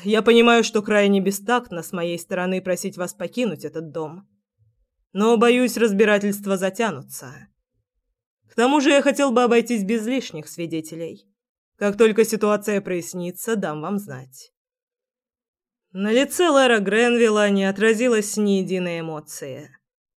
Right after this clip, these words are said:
Казалось, его нисколько не задело услышанное. «Я и сам не желаю участвовать в семейных разборках», ровным тоном отозвался он,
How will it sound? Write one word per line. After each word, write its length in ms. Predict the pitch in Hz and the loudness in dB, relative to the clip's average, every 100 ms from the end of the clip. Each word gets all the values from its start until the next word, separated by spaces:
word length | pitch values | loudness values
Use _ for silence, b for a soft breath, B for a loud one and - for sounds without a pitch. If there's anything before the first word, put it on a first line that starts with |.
| _ _ | _ _
Казалось, 540 | - 208 202 220 208 240 | -6 -2 2 2 2 0
его 140 | 208 | 2
нисколько 560 | 208 202 - 208 202 202 | 2 0 -2 -2 0 0
не 160 | 196 | 0
задело 380 | 180 190 208 240 | 0 -2 0 -2
услышанное. 1000 | 151 - 165 160 - 170 160 160 165 214 202 _ _ _ _ _ _ _ _ _ _ _ | -4 -10 -12 -12 -10 -10 -10 -12 -14 -16 _ _ _ _ _ _ _ _ _ _ _ _
«Я 280 | - 185 202 | -8 0 0
и 40 | 208 | 2
сам 300 | - 254 196 | 2 2 0
не 80 | |
желаю 400 | 185 196 190 190 | 0 0 0 0
участвовать 560 | 190 233 226 226 202 202 | 0 -2 -4 -4 -4 -4
в 80 | 202 | -4
семейных 540 | 214 190 180 180 175 | -4 -4 -4 -6 -8
разборках», 880 | 185 160 143 139 - - - - _ _ _ _ _ _ _ _ _ - | -8 -8 -10 -14 -16 -20 -20 -20 _ _ _ _ _ _ _ _ _ -10
ровным 580 | 185 202 196 214 214 | -2 0 0 0 0
тоном 260 | 262 262 233 | 2 2 2
отозвался 680 | 220 220 180 196 185 - 165 | 0 -2 -2 -4 -4 -8 -10
он, 380 | 131 120 - | -10 -16 -20